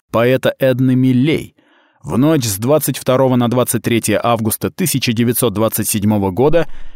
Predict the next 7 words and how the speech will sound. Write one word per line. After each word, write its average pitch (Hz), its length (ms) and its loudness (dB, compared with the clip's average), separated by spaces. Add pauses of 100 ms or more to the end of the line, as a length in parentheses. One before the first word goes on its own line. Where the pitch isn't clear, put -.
(120)
электрический 113 720 -2
стул 135 400 0 (320)
сделал 101 680 -2
своё 80 540 -4 (160)
дело. 73 480 -6 (880)
Пройдут 165 420 -2
десятилетия, 120 960 0